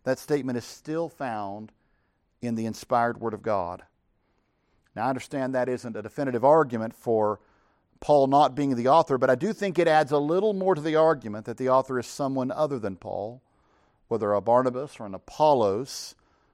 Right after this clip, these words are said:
or someone else. The key point is that this letter is ultimately the inspired word of Almighty God. Now,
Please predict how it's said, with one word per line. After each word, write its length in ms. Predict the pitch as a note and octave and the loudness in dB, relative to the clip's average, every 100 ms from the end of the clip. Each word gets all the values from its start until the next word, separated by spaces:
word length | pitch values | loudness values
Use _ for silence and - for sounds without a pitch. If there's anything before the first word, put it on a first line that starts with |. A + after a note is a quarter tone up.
| - | -12
or 80 | A#2 | -10
someone 380 | - C#3 C#3 A#2 | -6 -4 -2 0
else. 220 | G#2+ - | -2 -6
The 120 | A#2+ | -8
key 220 | - C#3+ | -2 -2
point 380 | - C3 A#2+ A2+ | -2 -4 -4 -4
is 100 | G#2+ | -6
that 140 | B2+ | -6
this 200 | D#3 C#3+ | -8 -8
letter 380 | C3+ B2 A#2 A2+ _ _ _ _ _ _ - | -2 0 0 -4 _ _ _ _ _ _ -6
is 340 | C3 C3 A#2+ _ _ - | -2 -2 -4 _ _ 2
ultimately 720 | G#3 A3 E3 C3+ - A2+ A#2 | 6 6 4 -6 -6 -6 -4
the 140 | A2+ | -4
inspired 680 | A2+ - - C#3+ D3 D3 C3 | -6 -8 -6 -2 0 -2 -6
word 360 | A2+ G2+ F#2 F#2+ | -6 -6 -6 -8
of 120 | G2 | -6
Almighty 540 | G2+ G#2 G2+ G#2 G2 F#2 | -4 -4 -6 -8 -8 -8
God. 420 | F#2 E2 D#2 - _ _ _ _ _ _ _ _ _ _ _ _ _ _ _ _ | -10 -10 -12 -16 _ _ _ _ _ _ _ _ _ _ _ _ _ _ _ _
Now, 400 | A#2 A#2+ A2+ A2 | 0 4 4 2